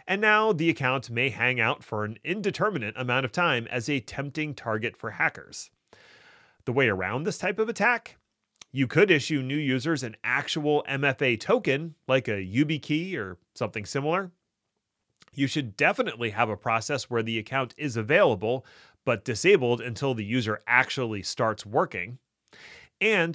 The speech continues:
the temporary password should be complex enough to foil most cracking attacks. Ideally, you would lock things down to a trusted system or trusted networks, but as we've already discussed,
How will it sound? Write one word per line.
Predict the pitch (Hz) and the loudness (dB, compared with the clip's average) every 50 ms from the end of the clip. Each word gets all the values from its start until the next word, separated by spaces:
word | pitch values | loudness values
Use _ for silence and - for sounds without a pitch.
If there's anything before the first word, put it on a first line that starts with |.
| - - | -4 -4
the | - 180 | -4 -2
temporary | - 190 - 226 - 233 220 220 208 | 0 0 0 0 2 4 6 6 4
password | - 170 180 185 170 - 196 190 180 - | 4 2 0 0 0 -2 -2 -2 -2 -2
should | - - 156 139 | -4 -6 -4 -4
be | 143 123 | -4 -4
complex | - - - - 135 - - - 277 269 - - | -4 -8 -14 -14 -14 -8 -4 -4 -4 -4 -4 -4
enough | 156 120 113 113 110 - | -4 -4 -4 -6 -6 -6
to | - 139 | -8 -10
foil | 123 - - 196 202 196 190 175 | -8 -4 -2 0 0 2 0 0
most | 143 135 143 160 180 170 - - | 0 0 2 2 2 0 -2 -6
cracking | - - 151 147 143 - 151 139 123 | -2 0 0 2 0 0 -4 -4 -4
attacks. | 110 - - 110 - - - - - - - - _ _ _ _ _ - - - - - - - - - _ - | -6 -6 -6 -8 -8 -8 -10 -12 -12 -12 -12 -14 _ _ _ _ _ -20 -20 -20 -20 -20 -20 -20 -20 -8 _ 2
Ideally, | 151 147 123 113 233 294 262 175 123 104 107 | 2 4 4 2 2 2 2 2 2 0 -2
you | 110 120 139 | -2 -2 -2
would | 131 127 110 | 0 0 0
lock | 110 127 143 156 - - | 2 2 2 2 0 -2
things | 175 165 143 110 - | -4 -4 -4 -2 0
down | - 113 113 123 120 - | 0 0 0 0 -2 -4
to | - 117 110 104 101 | -6 -6 -4 -2 -2
a | 98 95 92 92 - - | -2 -4 -4 -8 -10 -8
trusted | - - 190 170 - - 156 120 | -4 -4 -4 -2 -2 -2 -4 -2
system | - - 165 147 - - 196 180 151 127 - | -2 0 0 0 0 0 0 0 0 -2 0
or | 139 147 143 127 | 2 4 4 4
trusted | 117 - - 151 151 - - 117 101 110 | 2 2 2 2 2 2 -2 -6 -4 0
networks, | 175 214 - 139 127 131 127 - - | 0 0 2 2 0 0 -2 -4 -4
but | - - 160 160 - _ | 0 2 2 2 2 _
as | 135 156 170 185 185 156 | -2 0 0 0 0 -2
we've | 160 170 147 | -2 0 2
already | 143 139 139 127 117 107 | 2 2 2 2 0 -4
discussed, | 104 113 104 - - 196 190 180 - - - | -4 -6 -6 -2 0 2 2 2 0 -8 -16